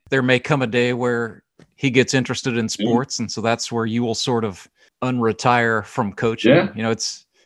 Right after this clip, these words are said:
Speaker 1: it's really interesting to me that you've kind of already got this idea that
Speaker 2: <laughs>
Speaker 1: you're gonna coach your own son. 'Cause, you know, uh, I think a lot of youth sports coaches end up volunteering or, or getting voluntold into it
Speaker 2: Right.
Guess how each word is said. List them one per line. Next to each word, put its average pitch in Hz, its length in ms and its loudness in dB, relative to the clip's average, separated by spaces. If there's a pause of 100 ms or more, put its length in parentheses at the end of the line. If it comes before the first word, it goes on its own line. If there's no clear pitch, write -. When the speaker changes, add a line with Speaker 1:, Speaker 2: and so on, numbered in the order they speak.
(440)
Speaker 1:
it's - 180 -8
really 135 300 4
interesting 131 480 -2
to 113 60 -4
me 117 200 0
that 110 200 -8
you've 104 320 -10 (100)
kind 139 160 0
of 110 80 -2
already 120 280 2
got 120 260 0
this 113 160 -6
idea 120 540 -4
that 113 200 -2
Speaker 2:
<laughs> - 640 -14
Speaker 1:
you're 127 140 -2
gonna 123 160 2
coach 139 300 -2
your 123 140 0
own 113 140 -4
son. 104 480 -4 (100)
'Cause, - 120 -16
you 123 60 -4
know, 127 140 -2
uh, 107 200 -2 (880)
I 117 40 -2
think 131 300 0 (140)
a 110 60 0
lot 131 200 8
of 101 180 -2
youth 123 200 -2
sports - 380 -8
coaches 117 680 -6 (140)
end 117 200 -4
up 107 100 -2
volunteering 120 840 -2
or, 107 280 -6
or 117 120 -6
getting 113 300 -2
voluntold 120 720 0
into 123 220 2
it 120 40 6 (220)
Speaker 2:
Right. - 20 -20